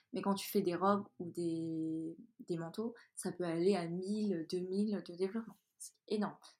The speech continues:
Donc ça aussi, il faut que ça rentre dans tes coûts,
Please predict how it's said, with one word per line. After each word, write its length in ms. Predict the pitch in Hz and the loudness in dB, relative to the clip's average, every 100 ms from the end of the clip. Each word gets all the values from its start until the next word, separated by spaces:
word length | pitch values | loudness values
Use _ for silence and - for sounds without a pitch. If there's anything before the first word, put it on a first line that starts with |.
| - | -12
Donc 80 | - | -2
ça 80 | 208 | 0
aussi, 160 | 202 | 0
il 40 | 226 | -2
faut 140 | 190 | -4
que 400 | - 170 156 147 _ - | -6 -4 -4 -6 _ -12
ça 160 | - | -8
rentre 180 | 165 190 | -6 -6
dans 80 | 170 | -8
tes 180 | - 160 | -8 -8
coûts, 320 | - 254 269 | -6 -6 -6